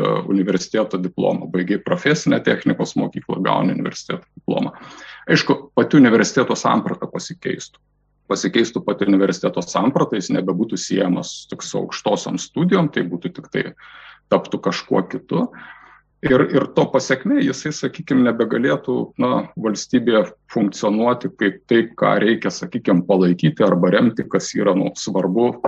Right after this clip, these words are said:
mūsų bendrajam gėriui, va, grįžtant prie bendro gėrio. Kitaip tariant, ne kiekviena bendro gyvenimo forma, jinai vienodą indėlį bendrajam gėriui įneša, sakykim. Yra bendros gyvenimo formos, kurios tenkina privatų interesą,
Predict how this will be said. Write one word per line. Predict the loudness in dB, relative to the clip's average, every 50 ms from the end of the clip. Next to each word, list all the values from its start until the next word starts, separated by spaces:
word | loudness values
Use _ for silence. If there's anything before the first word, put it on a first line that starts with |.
| -4
mūsų | -2 -2 -2 -2 -2 -4 -2
bendrajam | 2 2 4 4 4 2 2 2 0 2
gėriui, | 4 4 2 2 0 -4
va, | -8 -12 -8
grįžtant | -6 -4 -4 -4 -6 -6 -8 -8 -8 -6
prie | -6 -6 -4
bendro | -4 -4 -4 -4 -6 -6
gėrio. | -6 -6 -4 -6 -6 -6 -10 -14 -18 -20 -20 -20 -20 -20 -20 -20 -14
Kitaip | _ -6 0 2 0 0 2
tariant, | 0 2 4 4 6 4 4 2 -2 -6 -2
ne | 0 0 0 0
kiekviena | -2 -4 -6 -4 -4 -4 0 0 0 0
bendro | 2 2 2 2 2 2 2 0 0
gyvenimo | -2 -2 -2 -2 -2 -2 0 0 0 -2 -2
forma, | -6 -8 -6 -4 -2 0 2 2 2 2 0 -4 -10 _ _ _
jinai | _ -8 -4 -2 0 0 2 2 0 0 -2 -6 -14 _ _ _
vienodą | -18 -8 -4 -2 0 2 2 2 2 0 0
indėlį | 0 2 2 2 2 2 -2 -2 -4 -6 -6 -8 -8
bendrajam | -4 -2 0 0 0 0 -2 -2 -2 0
gėriui | -2 -2 -2 -4 -8 -10
įneša, | -12 -12 -12 -12 -14 -14 -14
sakykim. | -14 -16 -14 -14 -12 -8 -8 -6 -2
Yra | 0 2 2 2
bendros | 2 2 2 2 0 -2 -2
gyvenimo | 0 0 0 0 2 0 0 -2
formos, | -2 -2 -2 0 0 0 -2 -2 -6
kurios | -8 -6 -4 -4 -6 -6 -8
tenkina | -6 -4 -2 0 0 0 0 0 0 0
privatų | -2 -2 -2 0 0 -2 0 0 0
interesą, | 0 0 -2 -2 -2 -2 -2 -2 -4 -8 -8